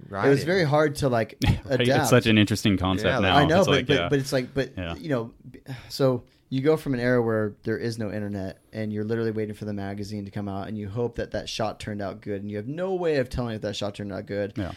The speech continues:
Speaker 1: And you're just living off of, like, your life is in, like, a month or two delay of what you're doing, right?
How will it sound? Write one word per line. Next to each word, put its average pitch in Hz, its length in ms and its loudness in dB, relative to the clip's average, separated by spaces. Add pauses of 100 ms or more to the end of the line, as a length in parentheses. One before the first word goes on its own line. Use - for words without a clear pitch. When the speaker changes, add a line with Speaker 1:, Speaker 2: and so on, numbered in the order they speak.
(120)
Speaker 1:
And 135 180 2
you're 143 160 2
just 135 240 -4
living 139 260 2
off 127 220 0
of, 123 140 -4
like, 113 280 -2 (560)
your 117 140 -4
life 127 260 0
is 107 160 -6
in, 107 60 -8
like, 101 140 -8
a 104 60 -6
month 110 280 -6
or 110 80 -6
two 117 200 -8
delay 101 440 -4
of 98 180 -8
what 90 100 -6
you're 80 120 -10
doing, 82 360 -14
right? 101 300 -6